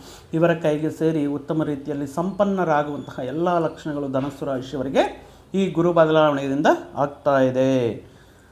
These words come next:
ಇಂದಿನ ದಿನಗಳಲ್ಲಿ ಏನಾದರೂ ಈ ಪ್ರಾಪರ್ಟಿಗೆ ಸಂಬಂಧಪಟ್ಟಿರುವಂಥ ಡಿಸ್ಪ್ಯೂಟ್ಸ್, ಕೋರ್ಟಲ್ಲಿ ಇಶ್ಯೂಸ್ ನಡೀತಾ ಇದ್ದರೆ ಅವೆಲ್ಲ ಕೂಡ ಬಗೆಹರಿದು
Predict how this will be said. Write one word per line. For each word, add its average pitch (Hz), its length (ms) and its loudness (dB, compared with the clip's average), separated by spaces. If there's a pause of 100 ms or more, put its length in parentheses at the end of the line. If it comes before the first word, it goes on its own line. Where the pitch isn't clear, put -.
(1200)
ಇಂದಿನ 214 280 10
ದಿನಗಳಲ್ಲಿ 196 520 8
ಏನಾದರೂ 170 460 6
ಈ 165 400 4
ಪ್ರಾಪರ್ಟಿಗೆ 160 520 4
ಸಂಬಂಧಪಟ್ಟಿರುವಂಥ 156 680 0
ಡಿಸ್ಪ್ಯೂಟ್ಸ್, 143 800 -2
ಕೋರ್ಟಲ್ಲಿ 139 400 2
ಇಶ್ಯೂಸ್ 143 400 -4
ನಡೀತಾ 127 340 2
ಇದ್ದರೆ 151 200 2
ಅವೆಲ್ಲ 185 300 6
ಕೂಡ 156 240 4
ಬಗೆಹರಿದು 147 1040 4